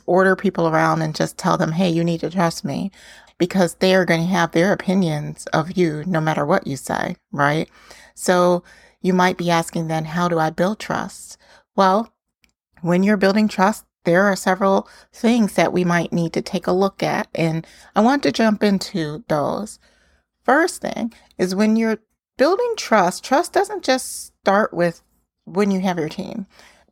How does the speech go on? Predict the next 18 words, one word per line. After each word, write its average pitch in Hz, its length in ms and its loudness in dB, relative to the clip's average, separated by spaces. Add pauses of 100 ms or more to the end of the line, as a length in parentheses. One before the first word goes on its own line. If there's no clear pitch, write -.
(280)
You 240 140 0
can 302 180 0
build 254 300 2
trust 233 500 2
before 208 360 0
you 202 100 2
even 185 320 0
bring 180 260 0
your 160 160 0
team 175 360 0
on 151 220 -4
board, 160 500 0 (100)
right? 170 380 0 (480)
And 196 160 4
there 233 100 4
are 247 120 2
some 214 180 0
cues 185 720 0